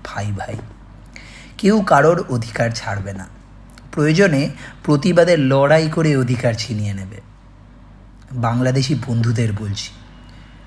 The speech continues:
যদি একসাথে থাকতে না চাও, সংকীর্ণ মানসিকতায় ঘর ভাঙলে সংসার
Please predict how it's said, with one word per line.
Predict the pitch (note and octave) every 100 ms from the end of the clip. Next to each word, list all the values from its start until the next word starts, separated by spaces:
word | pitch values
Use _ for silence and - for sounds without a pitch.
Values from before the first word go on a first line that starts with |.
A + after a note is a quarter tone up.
| - -
যদি | A#2 B2 C3 -
একসাথে | C3+ - - D#3+ D#3 D#3
থাকতে | - B2 - -
না | B2+ A2 A#2 C3
চাও, | - G#2 A2 - - - - -
সংকীর্ণ | - D3 D#3+ D#3+ F3 E3+ E3+
মানসিকতায় | D3 B2+ C3+ - D3+ D3 C#3+ C3+
ঘর | - G#2+ A#2
ভাঙলে | A2 C#3 B2+ A2+ A2 - - -
সংসার | - A2 A#2 -